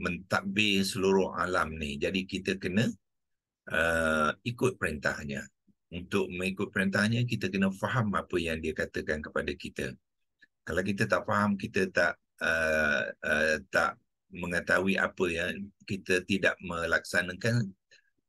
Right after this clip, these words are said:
juga bermakna kita menolak, ya, kita menolak sama ada secara sengaja ataupun tidak sengaja. Sebab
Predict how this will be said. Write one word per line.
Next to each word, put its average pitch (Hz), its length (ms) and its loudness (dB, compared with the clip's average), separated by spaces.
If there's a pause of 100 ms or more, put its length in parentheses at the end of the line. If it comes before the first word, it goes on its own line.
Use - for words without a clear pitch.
(100)
juga 98 400 4
bermakna 95 400 4
kita 95 480 0
menolak, 92 480 2 (480)
ya, 110 400 -2
kita 92 240 0
menolak 87 480 0 (320)
sama 82 320 -2
ada 90 160 0
secara 90 400 0
sengaja 90 640 0
ataupun 92 400 -4
tidak 90 320 -2 (160)
sengaja. 80 640 -4 (640)
Sebab 95 400 0